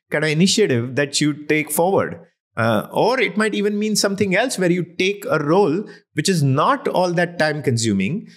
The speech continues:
so that you can kinda incubate your new venture, um, you know, on weekends or in, uh, in evenings,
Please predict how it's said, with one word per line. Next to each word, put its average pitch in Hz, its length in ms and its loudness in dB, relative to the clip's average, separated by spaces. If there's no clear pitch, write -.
so - 220 0
that 202 200 0
you 190 120 -6
can 202 240 0
kinda 190 520 -4
incubate 180 760 2
your 135 180 2
new 135 200 -2
venture, 104 680 -2
um, 104 500 0
you 120 140 2
know, 113 160 2
on 123 220 0
weekends 123 520 0
or 117 120 0
in, 113 300 -4
uh, 110 280 0
in 117 160 2
evenings, 143 640 0